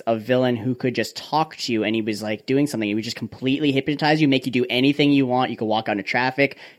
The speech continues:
You could be undercover for, like, months. He, and I, it kinda sounds similar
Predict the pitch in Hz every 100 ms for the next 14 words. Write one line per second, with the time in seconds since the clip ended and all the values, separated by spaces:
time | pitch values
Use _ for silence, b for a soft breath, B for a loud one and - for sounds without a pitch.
0 | - 117 113 110 82 - 117 131 127 127
1 | 123 123 123 117 - - - 127 123 123
2 | 127 135 147 143 180 180 151 123 - 160
3 | 131 101 92